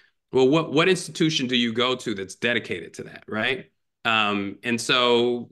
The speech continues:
after his presidency, he decided that's what he and, and that's what she wanted the Obama Foundation to be. So the Presidential Center is gonna be incredible.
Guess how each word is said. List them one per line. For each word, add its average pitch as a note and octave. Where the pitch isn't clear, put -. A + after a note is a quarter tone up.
after B2
his C3+
presidency, A#2+
he C3
decided D3
that's B2
what C#3
he C#3
and, C3
and A2
that's A#2+
what B2
she D3
wanted C3
the C3
Obama C3
Foundation B2
to A2
be. G#2+
So G2
the G2+
Presidential D#3+
Center B2+
is G#2+
gonna A2
be G#2
incredible. G#2